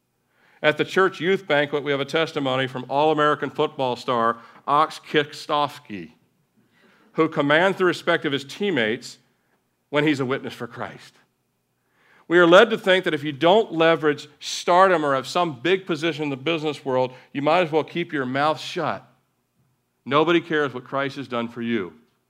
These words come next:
We've forgotten an elementary fact about the witness of Christ, something that should encourage you. God has chosen what the world calls foolish to shame the wise.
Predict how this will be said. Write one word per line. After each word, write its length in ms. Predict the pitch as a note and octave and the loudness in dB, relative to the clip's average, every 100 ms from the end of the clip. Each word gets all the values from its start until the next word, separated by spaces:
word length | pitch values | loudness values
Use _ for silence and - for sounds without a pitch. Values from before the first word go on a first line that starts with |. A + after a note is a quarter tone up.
| _ _ _ _ _ _ _ _ _ | _ _ _ _ _ _ _ _ _
We've 160 | B2 B2 | -12 -6
forgotten 520 | C#3+ B2 C#3+ C#3+ G#2+ | -6 0 0 0 -2
an 100 | G#2+ | -8
elementary 640 | A2+ B2+ B2+ A#2+ B2+ A2+ A2+ _ | -6 -4 -4 -6 -8 -12 -12 _
fact 640 | - - E3+ A2 - _ _ _ | -20 -10 -8 -8 -10 _ _ _
about 360 | - G2 G#2 G2+ | -16 -8 -6 -8
the 60 | G2 | -12
witness 520 | A2 A2+ G#2+ G#2 - _ _ | -12 -12 -14 -16 -20 _ _
of 120 | G#2 | -20
Christ, 500 | - A2 D#2+ - - _ _ _ | -10 -8 -8 -14 -20 _ _ _
something 460 | _ - D#3 D3+ C3 | _ -8 -6 -4 -6
that 140 | A#2 | -8
should 280 | - - A3 | -10 -6 -4
encourage 540 | D3+ C#3+ G#3 G3 B2+ G2+ | -4 -8 -12 -12 -12 -14
you. 180 | D#2 D2+ _ _ _ _ _ _ | -18 -20 _ _ _ _ _ _
God 240 | D3 E3+ G3+ | 2 4 2
has 100 | D3+ | -2
chosen 500 | - D3+ D3 C3 B2 | -4 -2 -2 -2 -6
what 140 | A#2 | -8
the 80 | A2 | -8
world 380 | G2+ C#3+ D#3+ D#3 | -4 -2 -2 -6
calls 340 | D3+ C3+ B2 | -8 -8 -8
foolish 720 | - - D3 F#2 D#2 - - - _ _ _ _ _ _ _ _ _ _ _ _ | -12 -8 -8 -8 -12 -14 -18 -20 _ _ _ _ _ _ _ _ _ _ _ _
to 80 | - | -16
shame 580 | - C#3 B2+ B2 A#2+ A#2+ _ | -10 -6 -4 -6 -10 -14 _
the 80 | A2+ | -10
wise. 680 | F#2+ F#2+ D#2+ E2+ - - | -6 -6 -8 -14 -20 -20